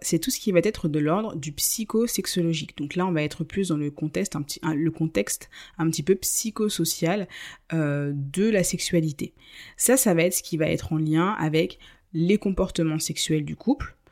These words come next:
comme par exemple, bah, le temps qui va être consacré au fait de laisser monter la phase d'excitation, le fait d'avoir aussi une plus ou moins longue période d'abstinence. Ça, ça peut aussi jouer sur votre capacité à pouvoir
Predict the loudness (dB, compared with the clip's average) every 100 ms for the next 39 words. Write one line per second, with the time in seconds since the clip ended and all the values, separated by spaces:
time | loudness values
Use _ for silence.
0 | -20 -20 -18 0 6 6 4 0 -2 0
1 | 0 0 0 -2 0 2 0 0 2 4
2 | 4 0 -2 -4 -4 -4 -2 -2 -4 -2
3 | 2 2 0 0 0 0 0 2 4 4
4 | 4 2 0 2 4 4 2 -4 -8 -8
5 | -10 -6 -2 -2 -2 -6 -10 -20 -20 -6
6 | 2 2 4 0 2 2 4 4 4 0
7 | -2 -2 -2 -2 0 2 2 0 -6 -2
8 | 0 2 2 2 4 2 2 2 2 4
9 | 2 -2 -2 -2 -2 -2 -6 -12 -6 -2
10 | -2 -2 -4 -4 -4 -4 -2 0 0 0
11 | -4 -4 -6 -6 -6 -8 -8 -4 -2 -2
12 | -6 -10 -6 -4 -6